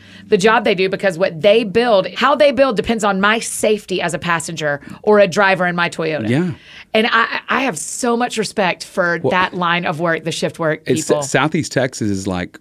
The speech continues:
Speaker 2: crazy refinery. So, like,
Speaker 1: Yeah.
Speaker 2: everything over there, and they, they make a ton of gas and oil. Like, uh, like, whenever, I remember whenever September eleventh happened,
Speaker 1: Yeah.
Speaker 2: they listed, like, the top ten areas that are, like,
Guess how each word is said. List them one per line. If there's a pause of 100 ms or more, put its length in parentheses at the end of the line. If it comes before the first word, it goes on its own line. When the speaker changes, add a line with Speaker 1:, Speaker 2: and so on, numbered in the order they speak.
Speaker 2:
crazy
refinery.
So,
like,
Speaker 1:
Yeah.
Speaker 2:
everything
over
there,
and
they,
they
make
a
ton
of
gas
and
oil.
Like, (120)
uh,
like,
whenever,
I
remember
whenever
September
eleventh
happened,
Speaker 1:
Yeah.
Speaker 2:
they
listed,
like,
the
top (120)
ten (420)
areas
that
are,
like,